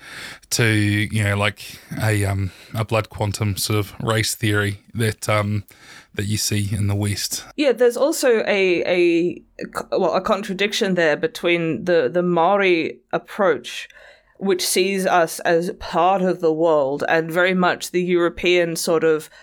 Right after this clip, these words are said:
Speaker 2: humans have domination of and dominion over the environment they're in.
Speaker 1: Mm.
Speaker 2: And I feel like the ideologies of, of race and blood quantum and whakapapa kind of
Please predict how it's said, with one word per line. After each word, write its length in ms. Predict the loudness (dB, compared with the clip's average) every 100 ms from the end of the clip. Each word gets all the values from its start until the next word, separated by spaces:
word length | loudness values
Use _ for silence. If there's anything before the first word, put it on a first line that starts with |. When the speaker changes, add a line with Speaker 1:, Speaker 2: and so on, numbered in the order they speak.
| -20
Speaker 2:
humans 460 | -6 0 2 2 0
have 260 | -2 -2
domination 720 | 0 0 2 2 2 2 0 0
of 260 | 0 0
and 140 | 0 0
dominion 560 | 0 0 0 0 0 0
over 600 | 2 2 2 0 -2 -4
the 180 | -2 -2
environment 540 | 0 0 0 0 -2
they're 180 | 0 0
in. 360 | 2 0 -2 -8 -4
Speaker 1:
Mm. 340 | -2 0 -2 -8 -6
Speaker 2:
And 300 | 0 0 2
I 140 | 0 0
feel 240 | -2 0
like 380 | 2 0 -2 -14 _ -6
the 200 | -2 2
ideologies 800 | 2 4 2 4 2 0 -2 0
of, 300 | 0 0 -2 0
of 300 | 0 0 -4 _ _ -6
race 560 | 0 2 0 -2 -6 -2
and 160 | -2
blood 280 | 2 0 0
quantum 460 | 0 -2 -2 -4 -2
and 180 | -2 -2
whakapapa 800 | -2 -4 -2 0 0 2 0 0 -8 -20 -6
kind 200 | -2 0
of 80 | -2